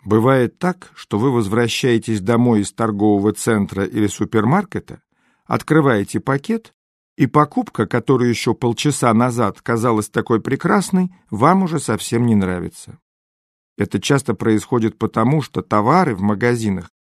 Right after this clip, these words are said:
привлекают нас красивыми коробочками,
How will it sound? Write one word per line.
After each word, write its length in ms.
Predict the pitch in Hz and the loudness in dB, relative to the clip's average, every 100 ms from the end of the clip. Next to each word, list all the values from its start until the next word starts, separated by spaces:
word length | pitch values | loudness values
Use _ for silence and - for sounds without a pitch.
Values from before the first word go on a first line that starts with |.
| _ _ | _ _
привлекают 680 | 131 113 120 110 160 175 - | -2 0 0 2 2 2 0
нас 240 | 117 107 | 0 -2
красивыми 580 | - 113 113 - 151 143 | -4 -6 -4 -2 0 0
коробочками, 840 | 139 147 151 98 92 - 95 - | 0 2 2 0 -4 -10 -10 -10